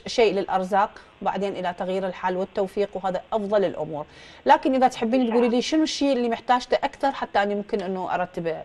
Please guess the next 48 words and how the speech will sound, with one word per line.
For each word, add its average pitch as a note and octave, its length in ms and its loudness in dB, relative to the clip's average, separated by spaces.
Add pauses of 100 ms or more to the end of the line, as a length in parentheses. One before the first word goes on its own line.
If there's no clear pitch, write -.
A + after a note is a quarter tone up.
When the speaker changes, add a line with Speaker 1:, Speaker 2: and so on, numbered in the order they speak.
Speaker 1:
مع E3+ 180 -6
علم F3+ 180 -2
الحروف E3 360 -6
والأرقام D#3+ 680 -2
مع B3 100 8
Speaker 2:
أنا B3+ 180 4
Speaker 1:
اسمك. - 200 0
Speaker 2:
أكثر C#4 220 2
شيء، A3 400 2
أكثر - 200 0
شيء - 180 -8
اللي A#3 220 -4
محتاجته C4 720 4
الدنيا C4 560 -2
يعني، A#3 400 -6 (840)
يعني A3+ 160 0
شوي A#3 300 -2
قعدت B3 260 4
وضعي B3 520 4
صعبة، F#3 380 0 (180)
أريد A#3 140 -4 (360)
أطلع G#3+ 280 2
من G#3+ 140 -2
أهلي، F#3+ 380 -6 (240)
شوي A3+ 300 -4 (220)
كنت - 260 -4
مو A3+ 160 -6
شيء، - 340 -2 (200)
كلش D4 260 -4
مو G3+ 120 0
شيء، F#3+ 300 -4 (440)
يعني A3+ 220 6
Speaker 1:
مم. C4+ 60 8
Speaker 2:
ناس C4+ 80 2 (140)
تحكي - 180 -8
عليها D#4 280 6
وما G3+ 180 4
تجي. F4+ 320 -4 (680)
Speaker 1:
آه، A3 120 4
شنو C4 220 0
عيدي، A#3+ 320 2
عيدي A3+ 180 0
إيناس، A3 560 -4
صوتك - 320 -8
ما G#3 60 -8
كان F3+ 180 -8
واضح. D#3 160 -6
Speaker 2:
يعني A#3 520 4